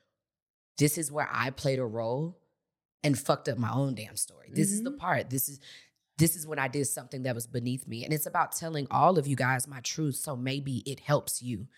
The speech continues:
Speaker 1: not make the same mistakes, for, to help you get out of certain things. And I had to go through that lesson before. I, so for me, there was a pro that there, I'm being validated, but then that became a con because when that was ripped away, I didn't have it for myself.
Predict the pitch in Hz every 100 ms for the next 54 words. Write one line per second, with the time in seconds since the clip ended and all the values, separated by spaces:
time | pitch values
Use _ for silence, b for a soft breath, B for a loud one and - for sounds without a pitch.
0 | B B 135 151 147 139 - 131 127 123
1 | 123 - 117 117 - B B B _ -
2 | 139 - 156 160 160 151 156 139 135 139
3 | - - 127 151 147 127 123 - - 131
4 | 123 139 143 135 127 131 120 127 117 123
5 | - 123 113 123 113 110 123 - 156 131
6 | - B B - 156 170 185 147 143 139
7 | - - 151 123 202 b b 135 127 147
8 | 139 135 143 131 117 139 127 123 110 110
9 | - - - 165 151 143 143 131 120 156
10 | 151 139 127 147 123 131 123 120 120 123
11 | 127 113 110 143 123 - B B 127 123
12 | 127 131 127 120 113 - 135 117 123